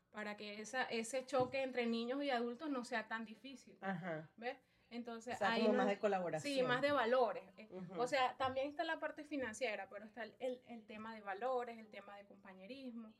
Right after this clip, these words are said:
Speaker 1: el tema de que las mamás no tenemos de que mi niña es mejor que la tuya, o sea, por lo
Speaker 2: Ujú.
Speaker 1: menos el grupo de Children, no sé otro.
Speaker 2: <laughs> Exacto.
Speaker 1: Pero siempre tratamos de, como que, de andar en,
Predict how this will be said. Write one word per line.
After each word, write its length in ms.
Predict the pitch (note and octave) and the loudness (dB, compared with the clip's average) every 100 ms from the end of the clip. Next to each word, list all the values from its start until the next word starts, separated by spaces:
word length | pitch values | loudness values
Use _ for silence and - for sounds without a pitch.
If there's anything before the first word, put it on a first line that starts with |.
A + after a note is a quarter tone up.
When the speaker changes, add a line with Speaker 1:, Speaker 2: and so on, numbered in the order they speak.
| _ _ _ | _ _ _
Speaker 1:
el 180 | A3+ A3 | -8 -6
tema 280 | A3 A3 | -6 -4
de 100 | A#3 | -6
que 120 | A#3 A3 | -6 -6
las 120 | G#3+ | -6
mamás 360 | G#3+ G3+ G3+ | -10 -8 -6
no 160 | A3+ A3+ | -4 -4
tenemos 380 | A#3 A3 A3+ B3 | -4 -4 -4 -4
de 120 | A#3 | -6
que 260 | A3 G3+ G3+ | -8 -14 -12
mi 140 | A3 G#3+ | -10 -10
niña 220 | G#3 G#3 | -10 -10
es 40 | |
mejor 240 | G#3+ G#3+ G3+ | -10 -10 -10
que 120 | G3+ | -4
la 160 | F#3+ F#3 | -4 -4
tuya, 420 | D4+ C#4 B3 A#3 | -4 0 0 -2
o 60 | F#3+ | -2
sea, 140 | F#3+ | 0
por 140 | F#3+ | 0
lo 60 | G#3+ | 0
Speaker 2:
Ujú. 60 | G#3 | -2
Speaker 1:
menos 240 | G#3 B3 | -4 -6
el 140 | C4+ A3 | -8 -10
grupo 340 | A3 A3+ C4 | -10 -6 -4
de 120 | B3 | -4
Children, 400 | - A#3+ G3+ - - _ _ - - | -4 -8 -8 -14 -20 _ _ -20 -16
no 140 | G#3+ G#3 | -10 -8
sé 180 | A3+ | -4
otro. 280 | G#3+ G#3+ G#3+ G#3+ - | -2 -2 -2 -8 -2
Speaker 2:
<laughs> 240 | G#3 A3 A3 | 2 2 6
Exacto. 540 | C4+ C4 A#3+ F#3 E3 | 6 6 4 2 2
Speaker 1:
Pero 400 | C#4 C4 B3+ B3+ | 6 8 8 6
siempre 380 | B3 D4 B3+ C#4 | 6 2 4 2
tratamos 540 | C#4+ C#4+ B3 C#4+ D4 A#3 | 0 2 2 2 -6 0
de, 260 | A#3 - - | 0 0 0
como 280 | B3 A3+ | 0 0
que, 240 | A3 A3 G3+ | -2 -4 -4
de 240 | G3 A3 | -8 -6
andar 460 | G#3+ G#3+ A3+ D4 - | -4 -2 0 0 0
en, 420 | B3+ A#3+ A3 G#3+ | -2 0 -2 -4